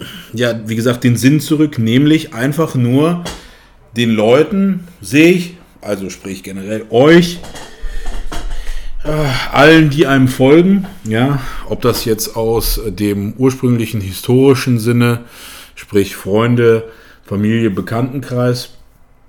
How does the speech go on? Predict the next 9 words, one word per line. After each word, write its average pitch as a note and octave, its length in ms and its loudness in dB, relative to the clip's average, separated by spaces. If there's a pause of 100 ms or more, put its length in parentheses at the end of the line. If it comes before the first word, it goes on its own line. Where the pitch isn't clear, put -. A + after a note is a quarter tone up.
(640)
äh, - 20 -12
einfach A2+ 540 -2
nur A#2+ 220 0
zum G#2+ 260 -4
mitzuteilen, B2+ 840 0
was G#2+ 180 -2
man A2 160 0
so G2 120 0
macht, A2 320 0